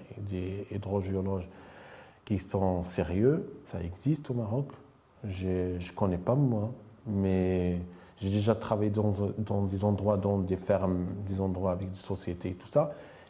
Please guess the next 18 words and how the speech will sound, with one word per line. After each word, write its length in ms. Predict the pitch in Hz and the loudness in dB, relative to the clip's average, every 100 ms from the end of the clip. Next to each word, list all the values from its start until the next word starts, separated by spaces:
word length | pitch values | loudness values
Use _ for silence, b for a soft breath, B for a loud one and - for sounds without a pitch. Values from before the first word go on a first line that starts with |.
| - | -6
Et 360 | - 98 95 95 | 2 2 2 2
ils 220 | 107 101 104 | 0 2 2
ont 80 | |
travaillé 340 | 95 - 92 87 | 0 0 2 2
avec 220 | 90 90 | 0 0
des 260 | 95 92 104 | -2 2 2
ingénieurs, 640 | 104 98 95 98 147 117 | 2 2 4 4 4 2
ils 240 | 95 92 | -2 -4
étaient 240 | - - 90 | -4 0 0
corrects 540 | - 82 90 85 - | 0 2 2 0 -6
et 40 | |
tout. 180 | 90 - 104 B B B 104 | -10 -10 -12 B B B 4
Mais 360 | 113 127 123 | 6 6 6
les 120 | 117 | 4
charlatans, 800 | 117 123 123 120 123 143 151 143 135 - - B B B B B B - | 4 4 4 4 6 6 8 6 2 -6 -16 B B B B B B 0
on 140 | 113 110 | 2 2
trouve 320 | - 127 110 | 4 2 2
que 520 | - 107 101 98 92 | 2 4 4 4 2